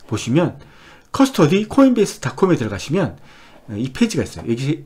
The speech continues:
여기서 자산을 누르시면 지금 코인베이스 커스터디에서 사고 팔 수 있는 암호화폐들이 있어요. 이것들 엄청 많죠? 많아요? 자, 이렇게 많아요. 이렇게 많은데 제가 이제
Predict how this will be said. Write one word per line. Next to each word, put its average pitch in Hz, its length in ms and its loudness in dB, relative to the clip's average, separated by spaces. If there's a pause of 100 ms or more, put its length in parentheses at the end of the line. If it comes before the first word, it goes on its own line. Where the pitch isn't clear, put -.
여기서 147 440 -2
자산을 165 420 0
누르시면 131 540 -2 (380)
지금 190 380 0 (360)
코인베이스 240 640 2
커스터디에서 160 920 4 (220)
사고 240 260 0
팔 214 160 -4
수 - 140 -4
있는 127 320 0
암호화폐들이 147 600 0
있어요. 78 260 -6 (540)
이것들 - 320 -16 (400)
엄청 156 300 2
많죠? 123 380 -6 (340)
많아요? 101 320 -6 (1400)
자, 87 180 -12 (840)
이렇게 - 240 -4
많아요. 82 320 -10 (400)
이렇게 147 220 -4
많은데 104 560 -4 (400)
제가 147 240 4
이제 156 280 -2